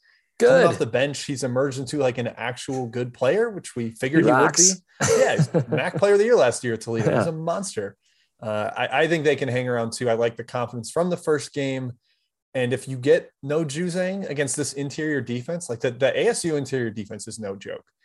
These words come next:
Speaker 2: Mm-hmm.
Speaker 1: And if you're missing your best shot maker in Juzang, that, that plays really well for A S U. I, I think they're able to hang around here, keep this one close. Love plus thirteen and a half, one of my best bets there. All right, before we get to my other best bet and your best bet,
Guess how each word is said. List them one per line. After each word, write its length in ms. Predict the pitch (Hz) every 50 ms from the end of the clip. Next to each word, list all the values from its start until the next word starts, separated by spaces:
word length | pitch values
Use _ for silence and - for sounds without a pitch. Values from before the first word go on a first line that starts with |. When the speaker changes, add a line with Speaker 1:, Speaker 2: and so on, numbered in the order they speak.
| _ _ _ _ _
Speaker 2:
Mm-hmm. 140 | 123 110 107 127
Speaker 1:
And 140 | 120 120
if 80 | 117 104
you're 100 | 127 123
missing 380 | 123 135 135 - - 160 147 143
your 120 | 135 123
best 260 | 113 139 131 123 -
shot 280 | - - 120 120 - 165
maker 460 | 160 175 175 - 202 202 202 196 - _
in 120 | 147 151
Juzang, 380 | 135 151 165 147 139 139 131 120
that, 200 | 131 143 - - _
that 260 | 127 131 135 143 - _ _ _ _ _ _ _
plays 320 | - 135 131 123 110 98
really 320 | 104 110 123 127 120 117 107
well 400 | 104 104 101 101 98 90 - _ _ _ _ _ _
for 160 | - 113 110
A 140 | 107 110 107
S 180 | 101 - - -
U. 200 | 110 107 104 107
I, 240 | - 117 - 117 127
I 20 |
think 160 | 131 131 120
they're 140 | - 131 117
able 180 | 113 110 113 110
to 80 | 104
hang 160 | 98 107 110 110
around 320 | 110 120 135 143 143 135
here, 220 | - 139 131 127
keep 240 | 127 - - 117 -
this 180 | - 104 - -
one 120 | 95 - -
close. 420 | - 139 131 120 - - - - _ _ _ _ _ _ _ _ _
Love 180 | 139 147 151 147
plus 200 | - 151 135 -
thirteen 260 | 151 135 - 135 123
and 80 | 117 113
a 40 |
half, 220 | 113 113 110 - -
one 120 | 120 117
of 60 | 117
my 100 | 113 107
best 320 | 104 - - 113 - - -
bets 260 | - - - - -
there. 220 | - - - - _ _ _ _ _ _ _ _ _ _ _ _ _ _ _ _ _ _ _ _ _ _ _ _ _ _
All 100 | 117 127
right, 180 | 143 135 123 -
before 240 | 127 117 - 170 175
we 80 | 175
get 200 | 151 156 165 160 -
to 320 | - - 151 147 147 135 -
my 160 | 123 113 113
other 180 | 110 143 196 185
best 240 | 190 180 175 - -
bet 180 | 185 185 - -
and 180 | 127 117 113
your 220 | 123 165 202 214 160
best 300 | 120 107 107 - - -
bet, 220 | 104 101 110 117